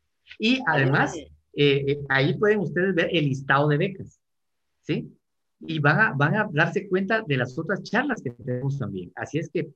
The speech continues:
Speaker 1: pilas, depende de ustedes. Disciplina, constancia y, y pasión por esto.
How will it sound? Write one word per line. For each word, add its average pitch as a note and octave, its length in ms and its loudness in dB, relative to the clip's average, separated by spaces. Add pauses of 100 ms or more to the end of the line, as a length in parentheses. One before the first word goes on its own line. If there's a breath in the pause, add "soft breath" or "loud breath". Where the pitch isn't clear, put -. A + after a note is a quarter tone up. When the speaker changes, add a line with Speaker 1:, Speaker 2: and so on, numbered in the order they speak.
(100)
Speaker 1:
pilas, F#3+ 480 -2
depende D3+ 460 -2
de A3+ 60 -2
ustedes. - 380 -4 (280)
Disciplina, C#3 680 -4 (120)
constancia A3+ 680 -4 (380)
y, C3+ 300 -2
y D3+ 220 -2
pasión G3 480 -2
por C3+ 140 0
esto. A2 280 -6